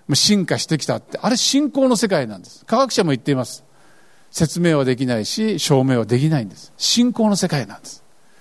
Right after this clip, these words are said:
その信仰の上に科学的なものを出してるだけなんです。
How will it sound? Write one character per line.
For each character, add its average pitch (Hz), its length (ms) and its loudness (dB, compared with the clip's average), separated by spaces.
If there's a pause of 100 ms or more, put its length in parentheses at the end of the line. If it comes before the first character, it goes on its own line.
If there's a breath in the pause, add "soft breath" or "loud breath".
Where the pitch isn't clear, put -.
(220 soft breath)
そ - 140 0
の 294 140 6
信 302 280 4
仰 285 160 4
の 269 120 4
上 285 160 2
に 311 80 2
科 196 120 -2
学 180 140 -2
的 175 160 -2
な 170 100 0
も 208 100 -2
の 247 80 0
を 139 80 -2 (120)
出 147 140 2
し - 100 -4
て - 60 -6
る 101 100 -8
だ 104 80 -8
け 113 100 -6
な 107 100 -4
ん 95 40 -10
で 82 60 -16
す。 - 120 -20